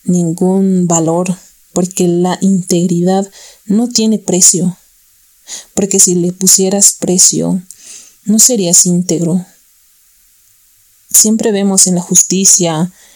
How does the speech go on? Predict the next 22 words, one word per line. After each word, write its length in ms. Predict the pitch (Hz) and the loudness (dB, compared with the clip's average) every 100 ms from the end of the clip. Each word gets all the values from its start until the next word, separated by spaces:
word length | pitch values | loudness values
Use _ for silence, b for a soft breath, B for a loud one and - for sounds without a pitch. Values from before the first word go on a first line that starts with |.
| B B B B B - - | B B B B B -18 -6
que 680 | 202 190 185 180 180 170 - | -2 0 0 0 0 -2 -6
en 280 | - 226 233 | -2 0 0
todo, 380 | 233 262 285 226 | 0 0 0 0
¿verdad? 420 | 175 175 165 208 240 - - - - | 0 0 -2 -2 -6 -12 -20 -20 -6
Hay 240 | 202 233 | -2 0
en 160 | 214 185 | 0 0
todo, 560 | 208 208 202 185 165 | -2 0 0 0 -2
eh, 260 | - 160 160 | -2 -2 -4
eh, 280 | - 180 170 | -4 -2 0
siempre 360 | 180 226 214 202 | 0 2 0 0
tenemos 440 | 196 185 190 190 | 0 0 0 0
que 400 | - 170 165 165 b b b b b b b | 0 -2 0 -2 b b b b b b b
dar 300 | - 190 190 | -2 0 0
dinero 680 | 185 175 175 202 202 185 180 | 0 0 0 0 0 0 0
o 180 | - 180 | 0 0
de 80 | 175 | 2
alguna 340 | 175 196 196 | 2 2 2
manera, 680 | 190 165 180 190 190 180 180 b b b b - | 0 0 2 2 2 0 -2 b b b b -4
eh, 480 | 180 175 190 180 180 180 - _ _ _ _ _ _ _ - | 0 0 0 0 0 -2 -6 _ _ _ _ _ _ _ -8
sobornar, 960 | - - 196 170 165 180 170 180 185 202 | -2 2 2 0 0 0 0 0 0 -2
podríamos 560 | - 180 180 180 175 | -2 0 0 0 0
decirlo, 720 | 190 - - 190 190 175 175 | 0 0 2 0 0 0 0